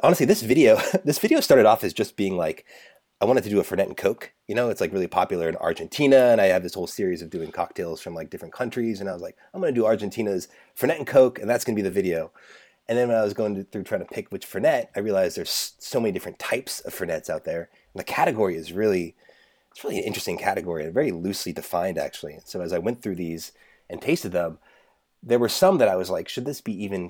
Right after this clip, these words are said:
considered a Fernet?" because of how vastly different it is from the others on the table. Um, and we can get into those if you want. But, like, uh, and to answer your basic <laughs> question, like, there wasn't much thought placed into this, except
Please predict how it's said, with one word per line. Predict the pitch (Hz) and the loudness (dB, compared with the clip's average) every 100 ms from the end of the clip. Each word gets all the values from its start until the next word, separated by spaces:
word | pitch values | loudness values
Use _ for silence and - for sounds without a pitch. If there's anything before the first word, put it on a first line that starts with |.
| - | -10
considered | - 90 - 147 185 107 - | -10 -8 -6 0 2 2 -2
a | - | -6
Fernet?" | - 90 82 90 82 - | -6 -8 -6 -8 -8 -12
because | - - 92 85 82 | -16 -6 -4 -4 -6
of | 80 80 - _ - | -8 -8 -14 _ -6
how | 101 90 | -2 -2
vastly | 80 - 101 113 - 92 | -2 0 0 -4 -6 -6
different | - 95 107 90 | -6 -6 -4 -6
it | |
is | 82 78 71 - _ _ _ | -6 -10 -12 -20 _ _ _
from | - 82 85 | -6 -6 -4
the | 82 | -6
others | 85 80 | -4 -6
on | 80 | -8
the | 71 | -10
table. | - 87 76 - _ _ _ _ - | -10 -10 -12 -16 _ _ _ _ -12
Um, | 87 85 | -8 -6
and | 85 | -6
we | 117 | -4
can | 120 | 0
get | 95 | 2
into | 90 90 85 82 - 82 _ _ | 0 -2 -4 -6 -10 -20 _ _
those | - 82 78 | -8 -6 -8
if | 82 | -6
you | |
want. | 82 80 - - | -4 -4 -8 -6
But, | 87 | -4
like, | 87 85 - - - - - _ | -2 -4 -6 -18 -20 -20 -20 _
uh, | 98 92 87 | 2 2 2
and | 123 - | -6 -6
to | - | 2
answer | 170 151 | 4 4
your | |
basic | 107 120 - - | 4 2 0 2
<laughs> | |
question, | - - 87 | 2 4 0
like, | 85 85 98 - - | -2 -2 -2 -6 -8
there | 113 | 0
wasn't | 131 165 135 | 4 4 0
much | 104 104 107 - | -2 -2 -2 -2
thought | 120 135 - _ | -2 -2 -8 _
placed | - 127 123 | 0 0 2
into | 131 127 | -2 -2
this, | 151 - | -2 -6
except | - 98 - | -6 -6 -8